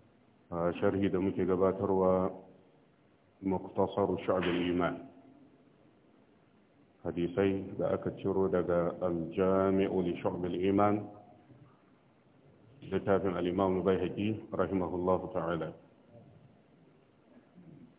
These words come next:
Kuma a yau za mu faga-,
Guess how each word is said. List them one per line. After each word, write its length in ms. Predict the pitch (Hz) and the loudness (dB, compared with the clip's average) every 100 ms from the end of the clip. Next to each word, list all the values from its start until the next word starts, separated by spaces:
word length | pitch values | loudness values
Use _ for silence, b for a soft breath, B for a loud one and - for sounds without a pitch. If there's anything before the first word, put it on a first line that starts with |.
| _ _ _ _ _ - | _ _ _ _ _ -14
Kuma 220 | - 92 92 | -4 -2 2
a 80 | |
yau 540 | 95 98 98 98 - - - - - - _ _ _ _ _ _ _ _ _ _ _ - _ _ _ _ _ - _ 92 | 4 4 4 2 -4 -12 -20 -20 -20 -20 _ _ _ _ _ _ _ _ _ _ _ -20 _ _ _ _ _ -20 _ -4
za 160 | 92 95 | 0 2
mu 100 | 92 | 2
faga-, 240 | 98 90 | 0 0